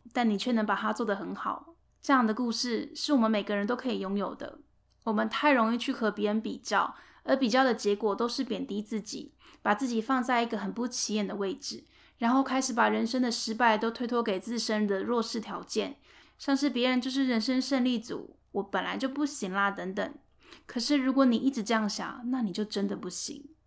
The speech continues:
前面在述说的是要接受全方面的自我，才能运用自身的条件。接下来要分享的是制造喜悦。其实就是幽默。你是个幽默的人吗？说到幽默，你第一个会想到什么？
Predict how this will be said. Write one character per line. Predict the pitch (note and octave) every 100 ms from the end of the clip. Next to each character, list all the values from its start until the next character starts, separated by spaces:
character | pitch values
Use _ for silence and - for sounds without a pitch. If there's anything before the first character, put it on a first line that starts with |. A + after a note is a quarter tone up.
| _ _ _ _
前 | - A#3
面 | A#3+ C4
在 | C4+ B3+
述 | C4+
说 | B3+ B3
的 | A#3 A3+
是 | G#3
要 | A#3+ A3+
接 | A3+ A#3
受 | A3+ A#3+
全 | G#3+ G#3
方 | C#4 D4
面 | D#4
的 | A3+
自 | G3+ A#3+
我， | G3 - -
才 | G#3+
能 | G#3+ A3
运 | A#3+
用 | A3+ A3+
自 | G#3+ C4
身 | A#3 A#3
的 | G#3+
条 | G#3+ G3+
件。 | - A3 - - - - -
接 | D4+
下 | D4 C#4
来 |
要 | C4
分 | C#4 C#4+
享 | D4 B3
的 | F#3
是 | G#3+ C#4
制 | F4+ C#4
造 | D#4 A#3+
喜 | - E3+
悦。 | G#3 C#4 - - _ _ - - -
其 | - D4
实 | D4+ C#4+ C#4+
就 | C#4 E4+
是 | D4
幽 | A#3 G#3
默。 | G#3+ A3 G3 - _ _
你 | G#3+
是 | - D4
个 | A#3+
幽 | G3+ A#3+
默 | C4+ C4+
的 | G3+
人 | F3 F3
吗？ | F3+ F#3+ F#3+ - _ _ _ -
说 | - D4
到 | D4
幽 | C4+ C4+
默， | C#4 A#3+
你 | G3
第 | A3
一 | B3
个 | G#3
会 | A3
想 | - E3+
到 | F#3
什 | G3 -
么？ | - -